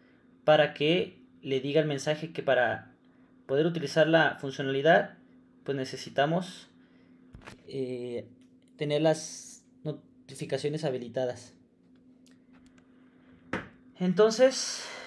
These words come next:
bueno, en lo que se termina de ejecutar, vamos a seguir programando. Fuera del método viewDidLoad, vamos a escribir una función llamada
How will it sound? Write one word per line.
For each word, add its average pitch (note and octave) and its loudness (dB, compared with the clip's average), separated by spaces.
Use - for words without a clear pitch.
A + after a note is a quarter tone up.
bueno, D#3 2
en D3+ -6
lo D3 -4
que C#3 2
se C3+ 2
termina D#3+ 0
de F3+ 6
ejecutar, E3 2
vamos F3 0
a C#3+ 2
seguir C3 -6
programando. D3+ 0
Fuera E3+ 8
del C3 4
método E3 2
viewDidLoad, F3 4
vamos D#3 0
a D#3+ 0
escribir C#3+ -4
una D#3+ -2
función E3 -2
llamada D3 2